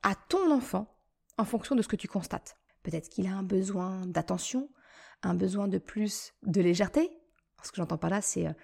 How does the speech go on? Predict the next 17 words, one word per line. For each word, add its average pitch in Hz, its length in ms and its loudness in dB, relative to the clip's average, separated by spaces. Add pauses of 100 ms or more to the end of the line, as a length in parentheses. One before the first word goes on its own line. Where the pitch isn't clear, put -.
(260)
moins 190 220 6
de 190 60 -2
pression 233 520 -2 (220)
telle 170 180 2
que 196 120 0
je 170 80 -2
l'ai 175 100 2
décrite - 440 -4 (180)
chez - 180 -4
l'aîné, 220 320 4 (200)
ou 269 60 6
peut-être 247 360 6 (260)
un 208 120 2
peu 202 140 -2
plus - 480 -4 (220)
de 175 160 0
responsabilisation 196 1120 0